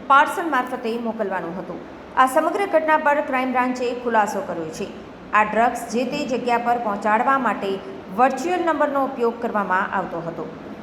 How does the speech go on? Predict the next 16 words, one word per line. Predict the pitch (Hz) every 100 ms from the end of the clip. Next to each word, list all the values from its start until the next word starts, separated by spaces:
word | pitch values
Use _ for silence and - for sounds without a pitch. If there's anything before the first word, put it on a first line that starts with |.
| -
ક્રાઇમ | 254 269 294
બ્રાન્ચ | 285 294 359 370
અને | 302 320
કસ્ટમ | 294 277 285 262
વિભાગે | 254 240 247 247 240 240
ગઈકાલે | 233 226 226 220
એક | 214 208 208
સંયુક્ત | 226 214 247 285 302
ઓપરેશન | 247 247 240 233 220 208
પાર | 196 190 190
પાડ્યું | 180 180 185
હતું, | 170 311 - - -
જેમાં | 262 262 254 262
પોસ્ટ | 311 392 -
ઓફિસના | 320 320 - 277 277
પાર્સલમાંથી | 269 233 254 240 226 226